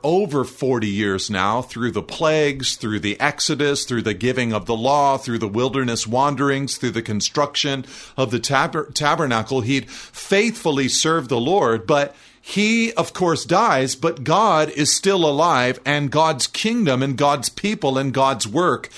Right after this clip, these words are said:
must still go on. And so Moses here, even though he dies, the work goes on. Now, another thing worth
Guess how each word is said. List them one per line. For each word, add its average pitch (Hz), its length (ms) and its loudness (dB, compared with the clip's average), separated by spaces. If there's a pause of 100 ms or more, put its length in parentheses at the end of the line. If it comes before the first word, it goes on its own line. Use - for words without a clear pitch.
(240)
must 131 240 0
still 123 640 2 (240)
go 107 460 0
on. 90 460 -2 (420)
And 113 100 -6
so 131 380 2
Moses 139 560 0
here, 107 380 -2 (100)
even 135 320 -2
though 117 200 2
he 220 420 0
dies, 98 580 0 (160)
the 127 180 0
work 131 600 0 (260)
goes 120 560 0 (280)
on. 90 380 0 (360)
Now, 165 280 2
another 220 340 2
thing 139 280 -2
worth 131 300 0